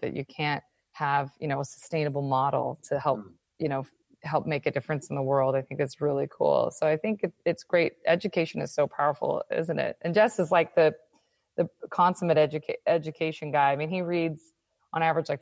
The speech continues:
Speaker 1: four books a week. It's crazy, Ben. I mean, he's
Speaker 2: Oh,
Speaker 1: like,
Speaker 2: wow.
Speaker 1: yeah, he's, <laughs> he, I feel like Jess, uh, Jess needs to write a couple books for sure with <laughs> amalgamating all that he's learned. Make sure you read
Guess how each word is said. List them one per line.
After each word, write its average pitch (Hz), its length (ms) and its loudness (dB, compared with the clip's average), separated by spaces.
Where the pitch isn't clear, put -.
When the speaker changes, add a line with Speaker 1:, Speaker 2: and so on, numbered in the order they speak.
Speaker 1:
four 165 160 4
books 156 300 -4
a 147 60 0
week. 143 300 -4
It's - 180 -8
crazy, 147 540 -2
Ben. 139 320 -8
I - 80 -8
mean, 151 140 -8
he's 165 200 -2
Speaker 2:
Oh, - 40 -2
Speaker 1:
like, 165 260 2
Speaker 2:
wow. 113 440 -4
Speaker 1:
yeah, 185 320 4
he's, 208 300 2
<laughs> - 840 0
he, - 320 -2
I 254 100 2
feel 254 220 2
like 247 160 4
Jess, 220 300 4
uh, 185 380 2
Jess 196 240 -4
needs 190 200 -8
to 180 100 -6
write 165 220 0
a 160 60 -12
couple 156 240 -8
books 160 340 -6
for 170 140 -6
sure 180 340 -4
with 185 140 -6
<laughs> 202 200 -10
amalgamating 175 540 2
all 156 160 0
that - 100 -6
he's 165 300 -6
learned. - 300 -8
Make 202 180 -4
sure 240 100 2
you 220 140 2
read 196 260 2